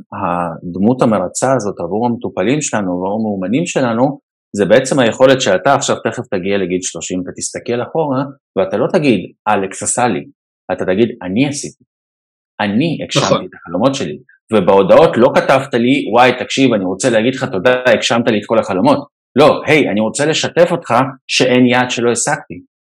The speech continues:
Speaker 1: זה תמיד פנימה, זה תמיד אני, זה תמיד כאילו העוצמה שלי כבן אדם.
Speaker 2: נכון.
Speaker 1: ואז יש לזה המון,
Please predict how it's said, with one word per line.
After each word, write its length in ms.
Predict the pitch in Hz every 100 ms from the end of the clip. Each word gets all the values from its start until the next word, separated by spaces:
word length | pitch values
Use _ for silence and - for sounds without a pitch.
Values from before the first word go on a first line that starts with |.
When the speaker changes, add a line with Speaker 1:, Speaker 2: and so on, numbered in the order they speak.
| _ _ 107
Speaker 1:
זה 120 | -
תמיד 240 | 101 117 -
פנימה, 280 | - 143 120
זה 100 | 90
תמיד 280 | 92 98 107 87
אני, 200 | 110 127
זה 100 | 82 80
תמיד 240 | 95 107 -
כאילו 240 | 107 113
העוצמה 480 | 95 - - 110 117 117 -
שלי 520 | - 113 101 123 123
כבן 240 | 107 95 95 95
אדם. 180 | 143 80 - _ _ _ _ _ _ -
Speaker 2:
נכון. 200 | - -
Speaker 1:
ואז 240 | 104 110 107
יש 220 | 110 -
לזה 220 | 107 107 95 -
המון, 400 | 98 98 113